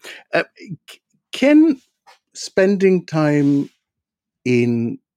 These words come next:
sort of virtual environments, and I include in that, I think,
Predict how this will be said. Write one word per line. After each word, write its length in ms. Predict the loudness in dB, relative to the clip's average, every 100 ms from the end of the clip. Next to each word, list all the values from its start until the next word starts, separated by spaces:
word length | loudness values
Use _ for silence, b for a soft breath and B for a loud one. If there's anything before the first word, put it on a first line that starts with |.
| _ _ -20
sort 180 | -6 -4
of 60 | -2
virtual 520 | 0 0 0 -2 -2
environments, 1080 | -4 -4 -4 -4 -6 -10 -16 -18 _ -20 _ _ _ _ _ _
and 140 | -2 0
I 80 | 2
include 720 | 0 -2 -2 0 0 0 -6 -2
in 200 | 0 0
that, 340 | 0 -4 -4
I 160 | -6 -6
think, 560 | -8 -6 -6 -6 -12